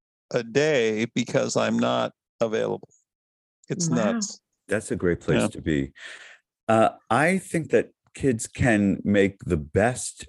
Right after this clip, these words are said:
Speaker 3: and the worst audiences. <laughs> So, <laughs> I, I see you smiling, so you agree. <laughs>
Speaker 1: I, I, I, and you know what?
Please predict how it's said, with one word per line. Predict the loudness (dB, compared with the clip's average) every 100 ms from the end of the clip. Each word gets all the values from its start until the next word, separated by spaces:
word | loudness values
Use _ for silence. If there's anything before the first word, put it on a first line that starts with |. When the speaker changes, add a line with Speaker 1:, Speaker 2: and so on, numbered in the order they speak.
| -4
Speaker 3:
and | 0
the | 2
worst | 4 4 4 4 0 -2
audiences. | 0 2 0 -4 -8 -8 -10 -12 -16
<laughs> | _ _ _ _ -20 -20 -20 _ _ _
So, | -2 2
<laughs> | 4 4 4
I, | 4 6 6 6 4
I | 4 4
see | 4 4
you | 2 2
smiling, | 0 2 4 2
so | 0 -2
you | 0 -2
agree. | -2 0 0 0 -6 -12 -14 _ _ _
<laughs> | _ _ _ _ _ 2
Speaker 1:
I, | 4 4 2 -14 -16 _ -2 2
I, | 2 2 0
I, | 0 2 -2 -8 _ _ _ _ 2
and | 2 4
you | 2
know | 4
what? | 2 0